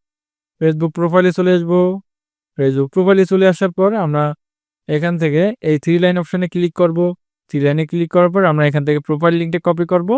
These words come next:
Then আমরা চলে যাব কোথায়? আমাদের এখানে আমরা লিঙ্কটা দিয়ে দেব।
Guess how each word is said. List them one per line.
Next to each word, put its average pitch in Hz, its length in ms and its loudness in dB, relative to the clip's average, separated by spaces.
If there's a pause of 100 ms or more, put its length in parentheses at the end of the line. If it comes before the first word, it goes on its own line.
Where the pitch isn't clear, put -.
(140)
Then 156 240 0
আমরা 151 200 -2
চলে 160 220 -2
যাব 156 220 0
কোথায়? 185 360 -2 (240)
আমাদের 139 380 -2 (1300)
এখানে 156 380 -2
আমরা 151 240 0 (840)
লিঙ্কটা 196 360 4
দিয়ে 139 200 0
দেব। 123 160 -4